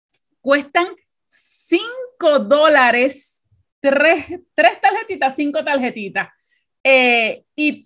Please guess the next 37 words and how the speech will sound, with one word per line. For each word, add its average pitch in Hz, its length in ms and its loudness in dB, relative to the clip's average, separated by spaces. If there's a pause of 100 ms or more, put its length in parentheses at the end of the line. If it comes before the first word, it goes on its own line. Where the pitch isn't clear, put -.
la 262 240 2
vienen 254 300 2
en 302 140 -2
inglés, 269 760 -2
en 247 140 -6
español 226 580 -2
y 277 120 0
en 262 140 2
francés. 214 640 -8 (300)
Pero 269 160 2
entonces 330 320 0 (100)
ellos 320 340 6
dicen 277 360 -2
que 247 80 2
hace 262 180 4
dos 370 240 -2
años 320 640 0
la 233 100 0
estaban 254 400 -2
dando 302 400 2
gratis, 269 800 0
¿verdad? 214 540 4 (480)
Y 330 200 -2
que 294 160 2
por 285 220 0
la 262 180 2
demanda 254 580 0
que 330 60 -4
han 339 160 -2
tenido, 349 580 -4
a-, 262 400 -6
ahora 262 560 2
han 254 180 -2
tenido 302 360 0
que 277 100 -2
ponerle 254 640 -4
el 208 280 -8